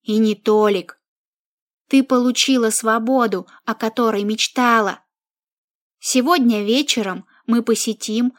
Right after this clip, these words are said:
восстановленный храм Зорина, а завтра вы отправитесь на землю с благодарностью и подарками для ваших ученых мужей.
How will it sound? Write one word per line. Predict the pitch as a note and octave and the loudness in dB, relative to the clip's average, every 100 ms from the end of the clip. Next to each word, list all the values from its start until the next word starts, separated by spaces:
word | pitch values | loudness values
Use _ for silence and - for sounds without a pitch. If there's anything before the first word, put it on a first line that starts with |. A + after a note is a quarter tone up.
| _ | _
восстановленный | G#3+ A3 A3 - G#3+ A3 A3 G#3 G#3 G#3 G#3 | -4 -2 -2 -2 -2 0 0 -2 -2 -4 -6
храм | - G#3 G#3+ A3 - | -6 -2 0 -2 -6
Зорина, | A#3 A3 A#3+ A#3 A3 G3 F3+ - _ _ _ _ _ _ _ | -6 -2 2 2 2 -2 -6 -12 _ _ _ _ _ _ _
а | - G#3+ | -2 0
завтра | G#3 G3+ G3+ G#3+ - G3 - _ _ - | 0 0 0 0 -4 -6 -6 _ _ -8
вы | A3 G#3+ | -2 0
отправитесь | G#3+ - A3 G#3+ G#3+ G#3+ G#3+ - | -2 -4 -2 -2 -2 -4 -6 -4
на | A3 | -2
землю | A3+ A#3+ B3 A3 G3 F3 _ _ _ _ - | -2 0 0 0 -4 -8 _ _ _ _ -6
с | A3+ | -2
благодарностью | G#3+ A3 A3 G#3 G3 G3+ A3 A3 G3+ - - F#3 - _ - | 2 2 2 -2 0 0 2 0 -4 -8 -10 -12 -14 _ -2
и | B3+ | -2
подарками | A3+ G#3 F#3+ G3+ G#3+ - G3+ F#3+ - _ _ - | 0 -4 0 0 0 -4 -6 -8 -12 _ _ -2
для | A3+ A3+ | 0 2
ваших | G#3+ A3 A#3 A3+ A3 | 2 2 0 -4 -4
ученых | G#3 A3 G#3+ G#3+ - | -4 -2 -2 -4 -2
мужей. | G#3+ G#3+ A3 G#3 F#3+ | -2 0 0 -2 -4